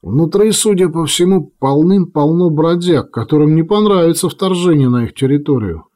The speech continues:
Что теперь творится в зданиях, неизвестно.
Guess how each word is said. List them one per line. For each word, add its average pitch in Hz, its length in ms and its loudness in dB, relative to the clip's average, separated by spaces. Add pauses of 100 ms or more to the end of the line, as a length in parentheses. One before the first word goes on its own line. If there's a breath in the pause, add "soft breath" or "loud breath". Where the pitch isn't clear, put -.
(320)
Что - 320 -6
теперь 214 360 -2
творится 196 480 0
в 165 60 0
зданиях, 170 540 -2
неизвестно. 160 840 0